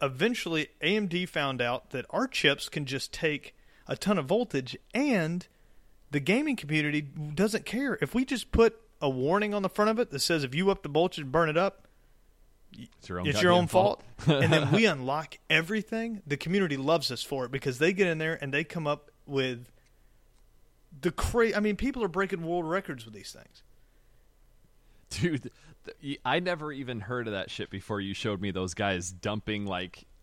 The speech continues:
Speaker 2: the, what, what is that, like, liquid
Speaker 1: Yeah.
Speaker 2: nitrogen or some shit onto these <laughs> processors.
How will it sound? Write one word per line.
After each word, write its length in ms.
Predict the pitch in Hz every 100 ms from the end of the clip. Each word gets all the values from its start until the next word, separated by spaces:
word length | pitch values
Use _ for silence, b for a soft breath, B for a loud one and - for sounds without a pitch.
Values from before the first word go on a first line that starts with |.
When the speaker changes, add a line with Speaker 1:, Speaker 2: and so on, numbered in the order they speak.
| -
Speaker 2:
the, 420 | 110 92 82 90 -
what, 180 | 113
what 140 | 104 107
is 80 | 101
that, 120 | 90
like, 200 | 87 80
liquid 260 | 90 110 160
Speaker 1:
Yeah. 100 | 143
Speaker 2:
nitrogen 480 | 87 104 120 117 117
or 100 | 117
some 200 | 123 113
shit 220 | - 117
onto 280 | 101 107 107
these 260 | 98 95
<laughs> 40 | -
processors. 1000 | 123 113 - - - - 107 95 -